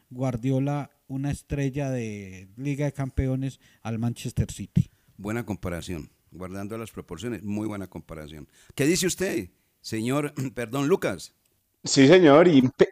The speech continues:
Speaker 3: impecable el trabajo del Chelsea, sobre todo en el primer tiempo. Si usted observa, el primer tiempo del Chelsea es,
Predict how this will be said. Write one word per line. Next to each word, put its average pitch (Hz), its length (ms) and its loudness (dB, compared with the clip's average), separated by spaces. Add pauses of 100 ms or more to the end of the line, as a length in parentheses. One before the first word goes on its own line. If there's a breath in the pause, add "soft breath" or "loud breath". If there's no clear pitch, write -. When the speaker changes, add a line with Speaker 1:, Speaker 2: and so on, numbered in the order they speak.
Speaker 3:
impecable 190 880 8
el 147 160 2
trabajo 151 360 4
del 147 120 4
Chelsea, 151 340 2
sobre 147 300 2
todo 143 220 4
en 156 80 2
el 131 100 0
primer 123 380 0
tiempo. 135 420 0
Si 117 140 -2
usted 113 220 -2
observa, 160 380 2
el 151 60 -2
primer 123 300 0
tiempo 151 260 -2
del 117 140 2
Chelsea 135 500 0
es, - 240 -6